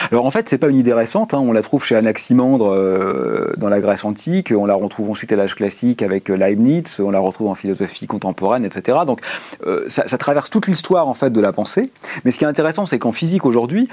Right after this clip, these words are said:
elle intervient non pas comme une hypothèse, tu vois, d'un mec un peu chevelu comme moi qui se dit « Tiens, ça serait cool qu'il y ait plein d'univers », ça serait pas super crédible,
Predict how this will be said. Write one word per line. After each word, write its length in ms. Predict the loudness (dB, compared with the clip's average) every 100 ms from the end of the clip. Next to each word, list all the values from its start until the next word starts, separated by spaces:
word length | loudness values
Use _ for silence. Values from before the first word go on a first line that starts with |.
| -8 -8 0
elle 140 | 2
intervient 520 | 2 0 0 0 0
non 200 | 2 2
pas 160 | 2 0
comme 160 | 2
une 100 | 2
hypothèse, 640 | 2 2 2 2 2 0 -6 _ -6
tu 80 | 0
vois, 160 | 2
d'un 100 | 2
mec 240 | 2 2 0
un 80 | 0
peu 260 | 2 4
chevelu 360 | 4 0 2 2
comme 160 | 2
moi 180 | 2 2
qui 120 | 0
se 40 | 0
dit « 100 | 0
Tiens, 180 | 0 0
ça 100 | 0
serait 160 | -4
cool 280 | -2 2 2
qu'il 140 | 2 0
y 80 |
ait 80 | 0
plein 160 | 0 0
d'univers », 540 | 2 2 4 2 0 -6 _ -12
ça 60 | -8
serait 160 | -4 -2
pas 100 | -2
super 320 | -2 -2 -2
crédible, 400 | -2 0 2